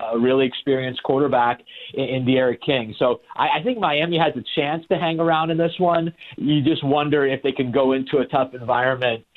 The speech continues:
and, and, and put it all together for four quarters.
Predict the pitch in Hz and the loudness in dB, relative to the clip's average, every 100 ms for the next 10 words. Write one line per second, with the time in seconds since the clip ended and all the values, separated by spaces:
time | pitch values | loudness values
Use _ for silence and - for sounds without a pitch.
0 | - - 123 123 127 127 123 - 147 127 | -10 -2 0 0 0 0 -2 0 2 4
1 | 123 113 113 117 117 - 107 113 104 - | 2 0 0 2 0 -4 -6 -4 -2 2
2 | 101 85 - | 0 0 -10